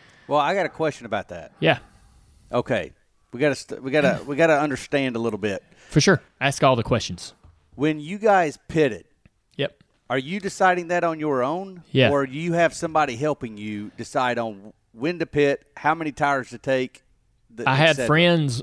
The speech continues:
Speaker 2: in my, um, chat. Uh, we have a program called Discord where we could talk just like this in Skype,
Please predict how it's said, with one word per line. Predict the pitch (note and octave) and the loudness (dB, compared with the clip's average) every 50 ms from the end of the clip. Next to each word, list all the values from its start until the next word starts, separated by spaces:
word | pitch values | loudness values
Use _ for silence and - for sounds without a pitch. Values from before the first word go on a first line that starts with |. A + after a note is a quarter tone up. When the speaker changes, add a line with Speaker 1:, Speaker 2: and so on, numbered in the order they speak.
| - - | -6 -4
Speaker 2:
in | C#3 C3 C3 B2+ B2 | -2 0 0 0 0
my, | A#2 A#2 A#2 A2+ A2 A2 A2 | 0 0 0 0 0 -2 -4
um, | - - C3+ A#2 A2 G#2 G#2 G2+ G2 A2+ - - | -6 -8 -8 -6 -6 -6 -6 -6 -8 -8 -8 -4
chat. | - C3 B2 B2+ - - _ _ _ _ _ _ _ - | 0 2 2 2 0 -2 _ _ _ _ _ _ _ -10
Uh, | - A2+ G#2+ G2+ | -6 -6 -4 -2
we | G#2 G#2+ A2 | 0 0 0
have | A2+ A#2+ A#2 | 2 2 0
a | G2+ F#2+ | 0 0
program | - - B2 A2 A2 G#2+ G2+ G2 | 0 0 0 0 0 -2 -4 -4
called | - G#2+ F#2+ F2+ F2+ | -4 -6 -6 -6 -4
Discord | A2 G#2 - - - G#2 G2+ G2+ G2+ F#2+ | -6 -6 -6 -6 -6 -4 -4 -4 -4 -6
where | F#2+ G#2 G2+ | -6 -6 -6
we | G2 G2 G2+ | -6 -6 -8
could | - - - | -8 -6 -4
talk | - G#2+ G2 G#2 - - - - | -4 -2 -4 -4 -6 -12 -16 -10
just | E3 G#2+ F#2+ - - | -6 -6 -4 -4 -4
like | G#2+ G2 - | -4 -6 -6
this | - G#2 F#2+ G2 - - - - - | -6 -6 -6 -6 -8 -12 -16 -16 -12
in | - G2 | -12 -10
Skype, | F#2 - - G2+ G#2 F#2+ | -10 -8 -6 -6 -6 -6